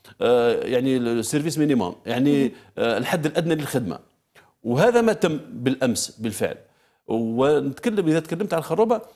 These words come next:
Speaker 1: نتكلم على النقل ما بين الولايات.
Speaker 2: نعم.
Speaker 1: ما بين الولايات، النقل ما بين الولايات، يعني، تقريبا كل المواطنين خذوا احتياطاتهم خلال الأسبوع هذا.
Speaker 2: مم.
Speaker 1: يبقى فقط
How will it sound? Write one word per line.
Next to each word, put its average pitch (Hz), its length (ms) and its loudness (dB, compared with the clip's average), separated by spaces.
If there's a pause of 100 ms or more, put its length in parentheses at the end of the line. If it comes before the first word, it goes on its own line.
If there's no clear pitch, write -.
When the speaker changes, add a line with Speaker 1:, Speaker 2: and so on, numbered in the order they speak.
(120)
Speaker 1:
نتكلم 214 560 -2
على 156 500 0
النقل 151 540 -2
ما 123 120 0
بين 170 240 0
الولايات. 117 640 0
Speaker 2:
نعم. 254 180 -2 (300)
Speaker 1:
ما 117 140 0
بين 147 240 2
الولايات، 101 520 0 (320)
النقل 165 280 2
ما 156 120 2
بين 156 240 0
الولايات، 135 540 0 (420)
يعني، 113 200 -2
تقريبا 117 600 -4
كل 170 200 -4
المواطنين 123 560 0
خذوا 127 280 -4
احتياطاتهم 139 640 -4
خلال 147 400 -2
الأسبوع 120 480 -2
هذا. 85 260 -8 (160)
Speaker 2:
مم. 247 180 -6
Speaker 1:
يبقى 247 300 -4
فقط - 400 -10